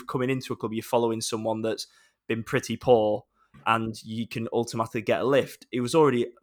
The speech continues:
facing an uphill battle because the fans didn't want to lose Darren Moore. The late recruitment didn't help, of course, as well. But they signed too many players that,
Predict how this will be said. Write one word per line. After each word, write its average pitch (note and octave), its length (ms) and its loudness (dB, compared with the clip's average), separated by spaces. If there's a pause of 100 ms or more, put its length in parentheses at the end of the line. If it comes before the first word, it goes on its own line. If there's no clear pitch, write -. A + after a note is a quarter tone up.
(120)
facing B2 440 -2
an A2+ 40 0
uphill A2+ 280 -2
battle G#2+ 280 4
because A2+ 240 -8
the A2+ 60 -2
fans A#2+ 280 2
didn't G#2+ 220 -4
want B2 200 2
to A#2 60 -8
lose G#2+ 240 -4
Darren G#2 280 -4
Moore. G2+ 240 -8 (640)
The A#2 100 -4
late B2 220 6
recruitment C3+ 520 2
didn't G2 220 -2
help, B2+ 260 0
of B2+ 140 -14
course, A#2+ 300 0
as A2+ 120 -8
well. C3 460 4 (360)
But C#3 240 4
they C#3+ 60 0
signed E3+ 380 4
too F3 200 2
many D#3 160 -2
players C#3+ 400 2
that, A2+ 140 0